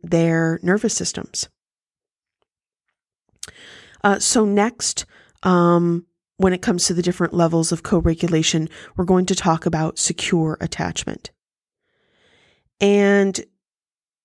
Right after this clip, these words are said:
we're gonna talk a little bit about, um, you know, what secure, a, a secure attachment style looks like and some of the strengths of people with that secure attachment style. Um, but we're also going to talk about the fact that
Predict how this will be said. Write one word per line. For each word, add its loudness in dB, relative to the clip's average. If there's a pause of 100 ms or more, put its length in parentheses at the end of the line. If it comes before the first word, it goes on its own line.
(540)
we're 2
gonna 2
talk -2
a 2
little 2
bit 0
about, 0 (400)
um, 0 (180)
you 0
know, 4
what 0
secure, -2
a, -2
a -2
secure 0
attachment -4
style 0
looks -6
like -8 (300)
and 0
some 0
of -2
the -2
strengths 0
of -6
people -4 (240)
with 0
that -2
secure -4
attachment -4
style. -6 (480)
Um, 4
but 2
we're 4
also 2
going 2
to -6
talk -2
about 0
the -6
fact -4
that 2